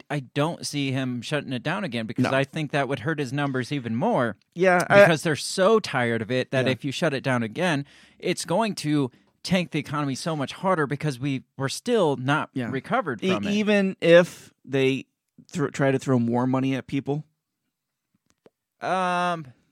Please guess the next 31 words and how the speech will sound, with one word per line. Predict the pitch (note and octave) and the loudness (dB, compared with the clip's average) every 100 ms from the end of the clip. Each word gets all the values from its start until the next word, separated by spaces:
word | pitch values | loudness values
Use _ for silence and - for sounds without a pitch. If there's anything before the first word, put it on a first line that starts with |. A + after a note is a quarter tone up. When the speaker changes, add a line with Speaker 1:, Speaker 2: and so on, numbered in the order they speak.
| _ _ _ - | _ _ _ -10
Speaker 1:
I | D#3 | -8
still | - A3+ | -4 -4
think | - D#3+ C#3+ | -2 -4 -4
there'd | C3 | -4
be | B2 | -2
a | |
lot | A2+ A#2 | 0 -2
of | - | -2
pushback. | B2+ A2+ A2+ G#2+ - - - _ _ | -8 -8 -4 -6 -6 -18 -20 _ _
Speaker 2:
Yeah. | - A#2+ A2 A2+ | -2 -2 -2 2
I, | G3 G#3+ | 6 6
I | G3+ | 6
mean, | F#3 | 4
I | - G#3 | 4 6
know | G#3+ | 8
I | D3 G3 | 10 8
would | F3 | 6
push | - G#2+ | 2 -4
back. | G2+ A2+ B2 | 0 0 6
I | F3 | 8
know, | F3+ E3 C3 | 10 10 8
I | - D#3+ | 6 4
think | A3+ F3 - - | 4 -2 -8 -6
people | G3+ E3+ | -4 0
in | C3+ | 2
Iowa | F2 E3 G3+ B2 | 4 6 8 6
would | A2 - | 4 0
pa-, | A2+ - _ _ | -2 -4 _ _
push | - A#2 | -2 -2
back. | - E2+ C#3 | -2 -4 -2
Speaker 1:
Mm-hmm. | C#3+ D#3+ | -2 -4